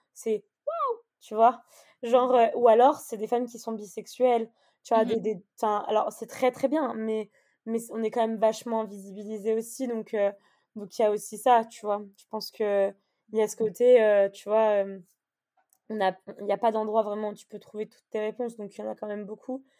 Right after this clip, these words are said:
Speaker 1: qui se développent sur YouTube, TikTok, Insta, heu, heu, Facebook, heu, voilà, je vais pas non plus dire, heu, qu'il y a rien, non, il y a, il,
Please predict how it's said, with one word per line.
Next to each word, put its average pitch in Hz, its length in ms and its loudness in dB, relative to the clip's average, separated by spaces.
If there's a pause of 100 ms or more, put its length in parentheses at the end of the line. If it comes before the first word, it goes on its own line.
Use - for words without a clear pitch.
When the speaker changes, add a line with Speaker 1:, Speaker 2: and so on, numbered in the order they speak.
(200)
Speaker 1:
qui 220 140 -16
se 190 40 -12
développent 220 400 2
sur 214 200 -10
YouTube, 202 360 -12
TikTok, - 460 -8
Insta, 202 600 -6
heu, 202 140 -10 (500)
heu, 208 160 0
Facebook, 220 520 -8
heu, 214 100 -4
voilà, 208 260 2
je 190 60 -8
vais 196 100 -12
pas 196 140 -6
non 196 140 -8
plus 196 160 -18
dire, 208 260 -8
heu, 208 100 -8
qu'il - 160 -18
y - 20 -6
a - 20 -8
rien, 233 220 -6
non, 233 120 -6
il 220 60 -6
y 208 40 -4
a, 202 120 -8
il, 190 120 -20